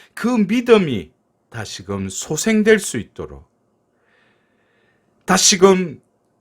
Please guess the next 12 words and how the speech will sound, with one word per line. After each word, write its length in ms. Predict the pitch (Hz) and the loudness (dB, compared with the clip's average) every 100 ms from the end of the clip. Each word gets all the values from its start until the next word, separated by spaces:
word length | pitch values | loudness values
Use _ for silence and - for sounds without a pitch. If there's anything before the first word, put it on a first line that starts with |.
| _ | _
우리의 760 | - 170 196 196 196 180 156 - - | -4 0 2 4 4 4 0 -8 -6
마음이 800 | 139 165 202 226 208 123 87 _ _ _ _ - | 2 4 6 4 2 -2 -6 _ _ _ _ -8
의탁의 640 | 135 127 - 151 135 131 | -6 -6 -10 -6 -2 -2
그릇으로 720 | 127 131 131 127 127 117 113 - - - _ _ _ _ _ _ _ _ _ _ | -4 -6 -4 -4 -2 0 0 -4 -20 -20 _ _ _ _ _ _ _ _ _ _
온전히 600 | - 180 185 185 196 202 202 | 0 2 4 4 2 2 0
하나님께 880 | 202 220 214 196 185 185 185 180 | -2 0 2 0 -2 0 0 0
봉헌될 720 | - 151 170 214 208 170 120 - | -4 -4 0 2 2 2 0 -2
때 360 | 127 131 127 _ _ _ | -2 -2 -4 _ _ _
하나님께서는 1120 | - 123 107 92 90 92 85 - 90 87 92 - | -10 -6 -4 -4 -6 -6 -6 -6 -8 -8 -12 -10
그 340 | 156 170 135 | -4 -2 -2
의탁의 640 | 160 185 - - 196 202 196 | -4 -6 -6 -6 0 0 0
그릇에 640 | 240 233 202 160 151 | 2 2 2 0 0